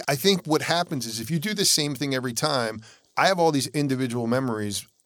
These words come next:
because we've done things different every year. Like, I have the memory that the one night for Christmas Eve, we, um, opened up presents, some presents before Santa came the next morning. I remember the, recently we went,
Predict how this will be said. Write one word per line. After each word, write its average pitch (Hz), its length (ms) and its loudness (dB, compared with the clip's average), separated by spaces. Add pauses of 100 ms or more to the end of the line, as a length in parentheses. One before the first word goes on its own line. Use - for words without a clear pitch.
(140)
because 113 320 -4
we've 110 160 -4
done 110 200 -2
things 101 240 -6
different 117 320 -4
every 92 180 -6
year. 92 180 -8
Like, 98 160 -6
I 113 60 2
have 113 120 0
the 127 60 2
memory 120 460 2
that 104 380 0 (360)
the 110 160 -2
one 113 380 2
night 107 360 0
for 110 220 -4 (340)
Christmas 117 460 -2
Eve, 113 440 -2 (100)
we, 110 680 -8 (500)
um, 110 580 -8
opened 117 260 -6
up 113 100 -4
presents, 113 520 -4
some 113 240 0
presents 107 440 -2
before 104 320 -10
Santa 104 300 -4
came 101 240 -6
the 98 80 -6
next 95 220 -10
morning. 107 420 -8 (540)
I 120 100 2
remember 113 760 2 (160)
the, 110 680 -2 (160)
recently 135 560 4
we 117 140 2
went, 113 320 -2